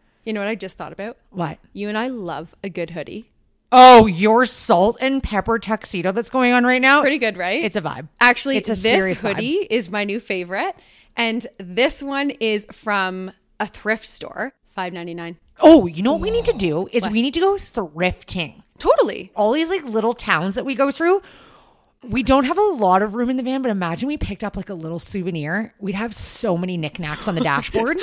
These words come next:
Speaker 1: <laughs> On the dashboard, like, stick them, obviously, 'cause you've got tape, duct tape, and suction cups, so that's sorted.
Speaker 2: Yeah.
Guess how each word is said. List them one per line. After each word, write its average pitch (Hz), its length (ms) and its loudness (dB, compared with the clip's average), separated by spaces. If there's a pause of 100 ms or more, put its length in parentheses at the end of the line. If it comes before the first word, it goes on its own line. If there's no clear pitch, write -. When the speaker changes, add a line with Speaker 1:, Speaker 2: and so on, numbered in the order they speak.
(220)
Speaker 1:
<laughs> - 260 -8
On 320 120 2
the 330 80 0
dashboard, 269 580 0
like, 247 180 -4
stick - 320 -6
them, 202 220 -6
obviously, 196 400 -4
'cause 196 140 -8
you've 202 80 -10
got 190 180 -6
tape, 180 340 -8
duct 180 200 -8
tape, 175 180 -8
and 170 160 -12
suction 190 240 -8
cups, 175 240 -10
so 170 180 -8 (300)
that's 233 240 2
sorted. 185 500 -6
Speaker 2:
Yeah. 165 340 0